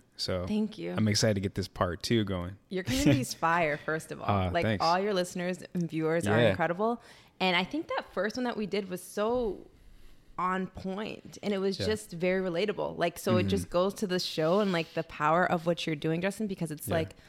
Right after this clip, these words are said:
Speaker 2: people can relate to the shit that we're going through. And I think
Speaker 1: Yeah.
Speaker 2: they think we see, they see us on our, our exterior,
Speaker 1: Yeah.
Speaker 2: and they're like, "Oh, they don't deal with that." Sh-.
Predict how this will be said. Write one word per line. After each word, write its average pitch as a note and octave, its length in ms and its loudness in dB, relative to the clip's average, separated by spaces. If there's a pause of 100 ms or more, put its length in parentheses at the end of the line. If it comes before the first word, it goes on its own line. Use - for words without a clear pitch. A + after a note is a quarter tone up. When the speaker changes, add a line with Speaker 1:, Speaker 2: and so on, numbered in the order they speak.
(360)
Speaker 2:
people G#3+ 220 0
can A3+ 160 -2
relate G#3 380 0
to - 80 -10
the G3+ 40 2
shit G3 60 0 (180)
that F#3 60 0
we're F3+ 100 0
going G3+ 300 8
through. F3 160 4
And F3 100 6
I F#3 80 6
think G#3 280 4
Speaker 1:
Yeah. A#2 200 8 (840)
Speaker 2:
they F#3+ 100 6
think G#3 320 4
we G#3 80 4
see, G3+ 200 0
they G3+ 160 8
see A#3+ 260 6
us A#3 120 4
on G#3 120 8
our, F#3 100 4 (200)
our F#3+ 140 6
exterior, - 920 2
Speaker 1:
Yeah. - 200 12
Speaker 2:
and G#3 100 10
they're A3 80 12
like, G#3 180 10
"Oh, D#3 180 10
they E3+ 140 6
don't F3+ 220 4
deal D#2+ 160 -2
with B2+ 140 2
that." - 260 6
Sh-. - 240 2